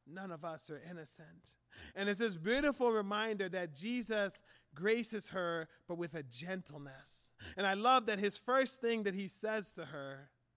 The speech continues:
is, "Where are those who have accused you?"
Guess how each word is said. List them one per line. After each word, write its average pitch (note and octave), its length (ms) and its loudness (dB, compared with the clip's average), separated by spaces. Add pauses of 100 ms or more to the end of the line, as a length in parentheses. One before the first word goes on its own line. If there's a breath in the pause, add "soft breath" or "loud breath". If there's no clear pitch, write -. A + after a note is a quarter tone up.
(380 loud breath)
is, E3+ 320 -4 (140)
"Where G3+ 400 -2
are F3+ 140 -2
those E3 580 -4
who E3 140 -10
have D#3 400 -8
accused D3+ 680 -12
you?" C#3+ 180 -16